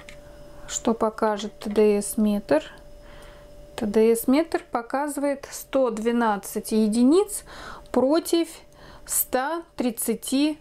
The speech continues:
девяти единиц, которые были. У меня сохранились записи, которые здесь сейчас присутствуют.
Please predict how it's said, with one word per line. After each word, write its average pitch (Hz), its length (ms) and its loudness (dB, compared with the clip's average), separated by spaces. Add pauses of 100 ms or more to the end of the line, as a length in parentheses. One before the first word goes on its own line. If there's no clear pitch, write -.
девяти 220 500 2
единиц, 226 600 2
которые 240 480 0
были. 202 340 2
У 202 40 0
меня 214 440 4
сохранились 226 760 0
записи, 226 480 -2
которые 220 520 0
здесь 214 380 0
сейчас 214 400 -2 (500)
присутствуют. 262 960 0